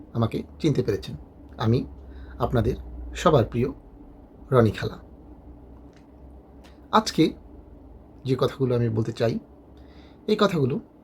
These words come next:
সাবেক প্রধানমন্ত্রী শেখ হাসিনা এবং তার ছেলে সজীব ওয়াজেদ জয়বালার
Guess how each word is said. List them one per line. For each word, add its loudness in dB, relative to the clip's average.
সাবেক 2
প্রধানমন্ত্রী 2
শেখ 2
হাসিনা -2
এবং 2
তার 0
ছেলে 0
সজীব 2
ওয়াজেদ 4
জয়বালার 6